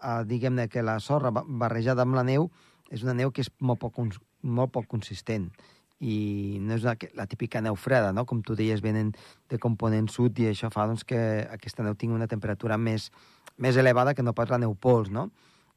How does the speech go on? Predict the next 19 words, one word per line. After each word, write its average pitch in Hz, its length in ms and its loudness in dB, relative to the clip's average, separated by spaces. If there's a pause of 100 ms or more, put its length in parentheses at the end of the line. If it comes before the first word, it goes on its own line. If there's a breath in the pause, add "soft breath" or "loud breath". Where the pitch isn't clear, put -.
(120)
I 120 840 0
a 123 120 2
part 143 240 4
de 127 80 -2
que - 120 -18
quan, 120 400 -2 (560 soft breath)
eh, 131 140 -10
surt 135 300 2
el 135 120 4
sol, 151 440 0
al 113 200 -8
tenir 135 440 -2
aquest 117 280 -8
color, 135 420 0 (300)
diguem-ne, 117 680 -4 (440 soft breath)
eh, 104 760 -8
diferent 127 400 -2
del 135 140 4
blanc, 160 340 2